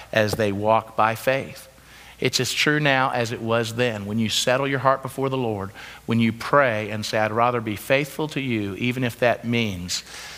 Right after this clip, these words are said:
that I don't get what I think I need, or I don't get it now, and I'm still in this waiting with you." It is much better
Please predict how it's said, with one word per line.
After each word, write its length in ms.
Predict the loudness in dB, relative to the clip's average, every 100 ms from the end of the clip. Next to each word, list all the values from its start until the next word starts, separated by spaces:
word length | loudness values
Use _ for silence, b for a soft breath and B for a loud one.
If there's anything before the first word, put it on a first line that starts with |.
| B B -2
that 280 | 0 0 0
I 180 | 2 2
don't 280 | 0 -4 -2
get 180 | -4 -2
what 180 | -2
I 120 | 0 0
think 360 | -2 -6 -2
I 160 | 0 0
need, 500 | 0 0 -2 -6 -12 -4
or 120 | -2
I 60 |
don't 220 | 0 -2 -2
get 160 | -2
it 120 | -2
now, 440 | -2 0 0 -2 -4
and 100 | -6
I'm 100 | -6
still 240 | -4 -2
in 60 | -2
this 180 | -2 -4
waiting 520 | 0 0 2 -2 -4
with 240 | -6 -6
you." 220 | -8 -8 -12 B B B B B B B -4
It 140 | -2
is 180 | -2 0
much 380 | 2 2 2 2
better 340 | 2 2 -4